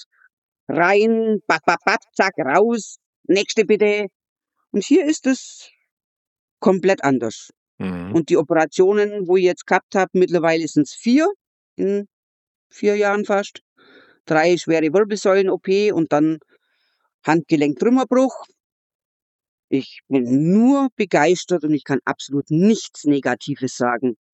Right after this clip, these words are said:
Speaker 2: Wie ist die Südregion in Ungarn denn generell so?
Speaker 1: Das Wetter ist mediterran.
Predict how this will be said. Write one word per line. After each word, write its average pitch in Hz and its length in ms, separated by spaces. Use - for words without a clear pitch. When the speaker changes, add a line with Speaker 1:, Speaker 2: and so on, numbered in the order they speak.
Speaker 2:
Wie 139 140
ist - 160
die 202 80
Südregion 175 840
in 151 180
Ungarn 156 460
denn 131 220
generell 120 500
so? 92 300
Speaker 1:
Das 170 500
Wetter - 240
ist 285 260
mediterran. 180 800